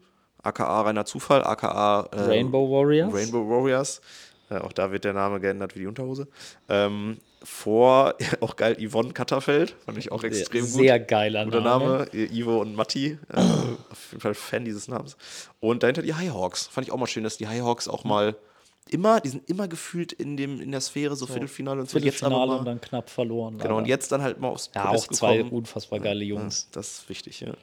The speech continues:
Speaker 1: Genau, beim, äh, Mixed gab's dann einen Sieg für Ivo und Tina vor den Recool-Ligans, äh, stark, und, äh, Schachmatti fand ich auch gut.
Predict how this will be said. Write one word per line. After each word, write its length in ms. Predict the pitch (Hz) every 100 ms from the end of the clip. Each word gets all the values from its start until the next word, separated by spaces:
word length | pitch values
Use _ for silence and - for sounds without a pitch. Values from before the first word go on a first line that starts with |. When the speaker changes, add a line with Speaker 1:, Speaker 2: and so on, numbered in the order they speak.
| _ - - - - -
Speaker 1:
Genau, 280 | 113 107 98
beim, 680 | 95 110 120 131 131 135 127
äh, 480 | 98 120 117 113 113
Mixed 520 | 123 202 - - -
gab's 340 | 123 123 - -
dann 460 | 117 120 123 127
einen 320 | - 110 113 113
Sieg 180 | 131
für 140 | - 117
Ivo 240 | 123 117
und 100 | 110
Tina 380 | - 208 220 220 - _ _ _ _ _ _ -
vor 180 | - 123
den 100 | 131
Recool-Ligans, 720 | 113 - 131 143 170 180 - _ - -
äh, 200 | 107 110
stark, 380 | - 107 135 -
und, 380 | - 117 120 -
äh, 200 | 110 110
Schachmatti 760 | 113 - 143 - 123 143 98 95 _ _ - 101
fand 100 | -
ich 20 |
auch 100 | 95
gut. 160 | 95